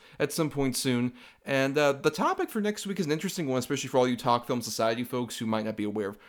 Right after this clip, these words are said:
what we do on the show. Uh, basically, around every fifty episodes or so, Adam and I like to look into the past of our show and see choices we've had. Obviously, given,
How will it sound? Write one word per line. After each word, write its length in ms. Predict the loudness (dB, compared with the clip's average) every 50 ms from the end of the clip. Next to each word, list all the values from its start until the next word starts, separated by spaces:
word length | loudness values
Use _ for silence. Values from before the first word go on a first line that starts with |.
| -10 _
what 180 | -2 -2 0 2
we 140 | 2 2 2
do 180 | 2 0 0
on 100 | 0 -2
the 60 | -4
show. 340 | -4 -2 0 2 2 2 2
Uh, 140 | 0 0 0
basically, 520 | 2 2 0 0 0 -2 -2 -2 -2 -2 -6 -12 -20 -20 -20 -10 _ 2
around 720 | 4 4 4 2 2 4 4 6 6 6 6 6 6 6
every 220 | 4 4 2 0
fifty 420 | 0 2 0 0 0 2 2 2 2
episodes 440 | 2 0 -4 -4 -4 -4 -4 -4 -6
or 60 | -8
so, 460 | -8 -8 -8 -8 -6 -6 -8 -10 -10 -12 -18 -20 -20 -20 _ 2
Adam 260 | 4 6 6 6 6
and 120 | 4 4 6
I 200 | 6 6 6 6
like 260 | 6 4 2 2 0
to 200 | -2 -4 -2 -2
look 280 | 2 2 2 2 0 0
into 560 | -2 -2 -2 0 0 0 0 0 -2 -4 -10
the 540 | -12 -14 -4 0 4 6 6 6 6 4 2 -2 -4
past 420 | 0 4 4 4 4 4 0 -4
of 100 | -6 -8
our 140 | -8 -10 -10
show 460 | -10 -10 -10 -10 -12 -12 -12 -14 -14 -14 _ -20 -20 _ _ -6
and 160 | -6 -4 -4
see 240 | -4 -2 -2 -2 -2
choices 400 | -2 0 0 0 0 0 -2 -4
we've 140 | -6 -2 0
had. 180 | 2 2 2
Obviously, 320 | 2 0 -2 -2 -4 -4 0
given, 320 | 0 2 2 0 0 -2